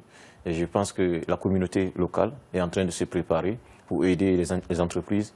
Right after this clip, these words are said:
et aussi le gouvernement, si bien sûr ils ouvrent les dat-, les données, à répondre à la, à cette transformation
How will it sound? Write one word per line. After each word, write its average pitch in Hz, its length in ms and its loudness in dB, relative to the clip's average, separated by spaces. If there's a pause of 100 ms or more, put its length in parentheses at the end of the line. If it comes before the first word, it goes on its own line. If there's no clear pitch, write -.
et - 20 4
aussi 92 240 2
le 95 80 0
gouvernement, 85 520 -2 (100)
si - 200 -6
bien 92 180 -2
sûr 90 340 -2
ils 87 160 -2
ouvrent 95 180 2
les 85 140 2
dat-, 82 240 0
les 82 120 0
données, 85 300 -2 (400)
à 80 200 2
répondre 95 500 2
à 82 320 2
la, 82 160 -2
à - 20 -8
cette 98 140 -4
transformation 87 760 -2